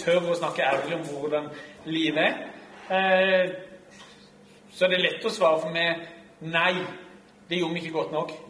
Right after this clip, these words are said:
Veldig vanskelig å gjøre godt nok. Har ikke noen sånn gode svar på hvordan skulle vi gjort det bedre, hva mangler vi å si? Eh, hva sa vi ikke? Det var rart å si. Mangler vi å si? Men, eh, så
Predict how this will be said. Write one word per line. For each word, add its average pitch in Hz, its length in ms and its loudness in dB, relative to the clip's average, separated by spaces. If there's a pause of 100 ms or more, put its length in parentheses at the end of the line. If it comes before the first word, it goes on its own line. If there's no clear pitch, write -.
(140)
Veldig 170 360 0
vanskelig 160 320 -4
å 151 80 0
gjøre 143 140 0
godt - 160 -2
nok. 175 160 -2 (640)
Har 165 80 -2
ikke 165 100 -6
noen 196 160 -2
sånn 170 160 -2
gode 156 320 -4
svar 156 400 2
på 147 100 2 (540)
hvordan 160 280 0
skulle 156 260 -4
vi 151 80 -8
gjort 147 160 -8
det 156 80 -6
bedre, 156 240 4
hva 151 180 4
mangler 135 320 -2
vi 135 80 -6
å 135 80 -6
si? 170 160 -6 (880)
Eh, - 360 -16 (400)
hva 139 120 0
sa 139 220 2
vi 131 80 -6
ikke? 123 220 -8
Det 123 40 -8
var 117 300 0
rart 120 220 -4
å - 20 -16
si. - 100 -18 (240)
Mangler 123 320 -6
vi 120 160 -10
å 113 60 -12
si? - 160 -14 (720)
Men, 226 320 2
eh, 220 680 4
så 196 140 0